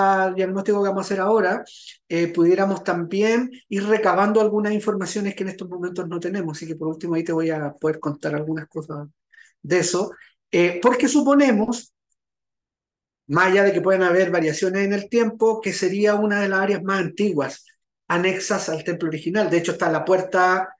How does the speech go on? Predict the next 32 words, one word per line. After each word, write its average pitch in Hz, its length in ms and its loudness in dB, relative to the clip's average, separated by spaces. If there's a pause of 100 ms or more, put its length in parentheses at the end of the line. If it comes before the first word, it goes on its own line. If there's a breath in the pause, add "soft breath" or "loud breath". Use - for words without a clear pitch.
(260 loud breath)
eh, 156 760 4 (240)
que, 139 240 -6
que, 127 400 -8
que, 127 500 -10
que 156 140 0
es 151 60 2
la 156 120 2
puerta 175 320 0
que 170 140 -6
corona 170 260 2
sacristía 180 560 0
y 214 60 4
que 214 80 -4
en 160 60 -2
el 151 100 -6
fondo, 165 500 2 (440 loud breath)
eh, 147 640 4 (880)
es 220 300 6
de 165 80 4
la 147 160 2
época, 165 320 0
por 143 100 2
lo 139 80 -2
menos 156 240 -2
por 147 140 0
las 143 100 -4
crónicas 151 400 -4
que 147 80 -6
tenemos. 165 420 -2
Entonces, 170 400 -2 (400 loud breath)
eh, 165 400 4
esas, - 640 -2